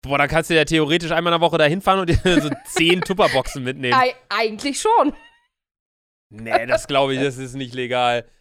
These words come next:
Speaker 1: Nee, aber ich bin, ich bin genauso wie du. Ich hab auch keine Taktik beim Buffet. Weil immer, wenn ich mit meinen Eltern da mal war, also auch in dem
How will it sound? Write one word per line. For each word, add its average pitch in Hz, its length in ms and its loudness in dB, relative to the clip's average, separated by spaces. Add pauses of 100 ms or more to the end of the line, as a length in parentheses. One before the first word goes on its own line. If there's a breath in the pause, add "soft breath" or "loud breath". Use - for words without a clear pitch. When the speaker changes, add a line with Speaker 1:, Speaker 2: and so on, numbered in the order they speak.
Speaker 1:
Nee, 180 160 4
aber 175 120 4
ich 170 100 0
bin, 214 200 0
ich 202 120 -6
bin 196 160 0
genauso 190 340 4
wie 185 60 -4
du. 185 160 0
Ich 165 120 0
hab 180 200 -6
auch 190 160 2
keine 143 220 0
Taktik 131 300 -8
beim 123 180 0
Buffet. 120 380 -2 (280 soft breath)
Weil 135 100 -2
immer, 175 200 0
wenn 175 100 0
ich 175 180 -2
mit 165 160 -4
meinen 156 200 -2
Eltern 196 480 -2
da 190 140 -2
mal 185 280 -6
war, 190 380 -2 (340)
also 131 140 -4
auch 147 120 -2
in 147 80 -4
dem 131 240 -6